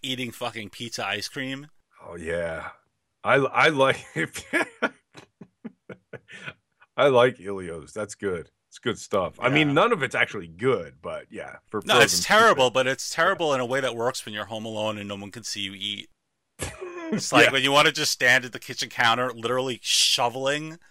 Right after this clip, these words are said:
Speaker 1: pizza in your mouth like a, like it's a sponge.
Speaker 2: With Elio's and, and some of those other ones, they're really good to, like, you could sort of roll it. 'Cause, like, a lot of people don't know, like, it's supposedly a, a New York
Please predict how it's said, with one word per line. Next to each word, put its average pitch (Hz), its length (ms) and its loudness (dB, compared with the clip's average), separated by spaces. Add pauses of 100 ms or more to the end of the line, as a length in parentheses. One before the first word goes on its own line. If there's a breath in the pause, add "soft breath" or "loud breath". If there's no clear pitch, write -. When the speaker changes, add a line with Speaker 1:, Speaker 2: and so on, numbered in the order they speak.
(160 soft breath)
Speaker 1:
pizza 147 380 -4
in 143 80 -6
your 147 80 -4
mouth 143 360 0
like - 180 -4
a, 110 80 -10 (180)
like 131 120 -8
it's 127 140 -8
a 110 40 -10
sponge. 135 800 -8 (1900 loud breath)
Speaker 2:
With 170 180 6
Elio's 175 720 6
and, 131 220 -4
and 127 220 -4
some 143 180 0
of 139 40 2
those 123 140 0
other 139 180 4
ones, 107 360 -4
they're 113 200 0
really 147 320 0
good 131 320 4
to, 110 320 2 (280 loud breath)
like, 113 180 2
you 156 100 2
could 127 240 0
sort 120 220 4
of 92 140 0
roll 113 280 8
it. 143 140 4 (160)
'Cause, 165 160 4
like, 151 160 6
a 151 80 4
lot 175 220 6
of 208 80 2
people 185 240 -6
don't 147 260 4
know, 135 420 4
like, 113 200 -2
it's 117 120 -8
supposedly 123 540 0
a, 104 160 2 (180)
a 123 80 2
New 113 160 2
York 113 560 0